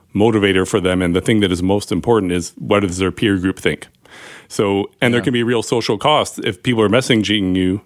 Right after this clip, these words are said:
Speaker 1: and you don't respond, then people get angry. And there could be things going on there online on social media that you don't know about. And then there could be a real price to pay for that. So there's all kinds of pressures on students to use their phones.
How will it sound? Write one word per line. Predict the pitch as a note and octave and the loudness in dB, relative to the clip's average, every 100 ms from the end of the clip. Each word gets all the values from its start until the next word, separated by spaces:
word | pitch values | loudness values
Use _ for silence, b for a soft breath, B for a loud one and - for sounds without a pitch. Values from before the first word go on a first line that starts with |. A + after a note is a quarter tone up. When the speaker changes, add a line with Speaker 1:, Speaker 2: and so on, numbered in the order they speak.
| - | -2
Speaker 1:
and | G2 | 0
you | G#2 | 2
don't | A#2 A#2+ | 0 -4
respond, | G2 - D3 A2 G2 | -4 0 2 2 -2
then | F#2+ | -2
people | A2+ G2 | -2 -2
get | F2+ | -2
angry. | G#2+ D3+ G2+ D2 B B B | 0 2 0 -4 B B B
And | G#2 F#2 | -2 0
there | A2+ G#2+ | 0 -2
could | A2+ G#2 | -2 -2
be | G2 | 0
things | B2+ G#2+ | 0 0
going | G#2+ A2 G#2 | 0 0 2
on | B2 C3+ B2 | 2 2 0
there | F#2+ G2 | 0 0
online | G#2 G2 G#2 A#2 G2+ | 0 0 2 2 2
on | F#2+ F2 | 0 -2
social | - G2+ - | -2 -2 0
media | G2+ B2+ F#2+ F2 | 2 2 2 2
that | G2 | 0
you | A2 | 0
don't | G2+ F2+ E2+ | 0 0 0
know | A#2+ | 2
about. | F#2+ D#2+ D2+ - B B - | 2 0 -4 -8 B B -2
And | F#2+ | 0
then | F#2+ | 2
there | F#2 | 2
could | F2+ | 2
be | F#2+ | 2
a | |
real | F2+ F#2 | 2 2
price | F2 F#2 E2 | 2 0 0
to | E2 | -4
pay | G2+ A#2 | 0 0
for | G2+ | 0
that. | E2 D#2 - | 0 -2 -2
So | - G2 F2+ - b b | -2 0 -2 -8 b b
there's | G2+ | -4
all | G#2+ A2+ | -2 0
kinds | A#2+ A2 | -2 -2
of | G2 E2 | -6 -4
pressures | B2+ - G#2 | -6 -4 -6
on | F#2 F2 | -4 -6
students | - F#2 F2 - - B B B - | -4 -4 -2 -4 -10 B B B -2
to | G#2 | 2
use | F#2+ F2+ A2 G#2 | 4 4 2 2
their | F2 | 0
phones. | D#2+ A2+ G#2 D2 - | 0 -2 -2 -6 -14